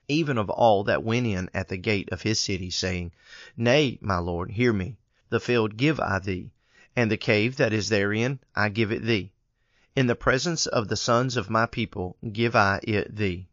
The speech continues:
Bury thy dead." And Abraham bowed down himself before the people of the land. And he spake unto Ephron in the audience of the people of the land, saying,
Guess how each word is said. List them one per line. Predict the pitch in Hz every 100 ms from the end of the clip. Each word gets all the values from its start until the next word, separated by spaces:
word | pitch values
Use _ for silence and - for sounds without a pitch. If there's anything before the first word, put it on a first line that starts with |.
| _
Bury | - 113 95 92
thy | 95 95
dead." | 95 92 87 - _ _ _
And | 117
Abraham | 104 127 120 101 98 95
bowed | 98 107
down | 120 117 120
himself | 117 113 - 92 -
before | 98 - 101
the | 104
people | - 123 - 95
of | - 95
the | 92
land. | 95 90 85 87 _ _ _ _ _ _ _ _ _ -
And | 135
he | 135
spake | - 156 165
unto | 160 156
Ephron | - 110 - 101 107
in | 117
the | 107
audience | - 107 117 120 -
of | 113
the | 98
people | - 117 - 110
of | 107
the | 117
land, | 104 95 90 92
saying, | 104 95 90